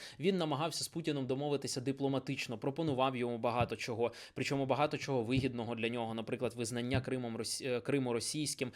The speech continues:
вигідну економічну співпрацю і так далі. Ну що тобі ще потрібно, Владімір?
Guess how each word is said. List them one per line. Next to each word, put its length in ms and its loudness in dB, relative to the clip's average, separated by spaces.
вигідну 520 2
економічну 640 0
співпрацю 640 2
і 60 2
так 180 0
далі. 260 4
Ну 100 -2
що 240 0
тобі 260 0
ще 240 4
потрібно, 480 -2
Владімір? 540 -2